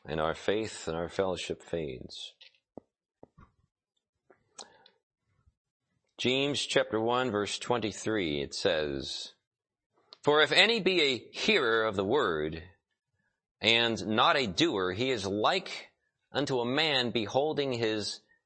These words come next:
natural face in a glass. For he beholdeth himself, and goeth his way, and straightway forgetteth what manner of man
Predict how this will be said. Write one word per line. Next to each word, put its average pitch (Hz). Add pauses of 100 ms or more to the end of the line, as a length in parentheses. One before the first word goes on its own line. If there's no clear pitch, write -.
(120)
natural 104
face - (260)
in 90
a 87
glass. 87 (1500)
For 123
he 143
beholdeth 147
himself, 113 (640)
and 107
goeth 95
his 110
way, 85 (380)
and 87
straightway 135
forgetteth 120
what 110
manner 98
of 92
man 85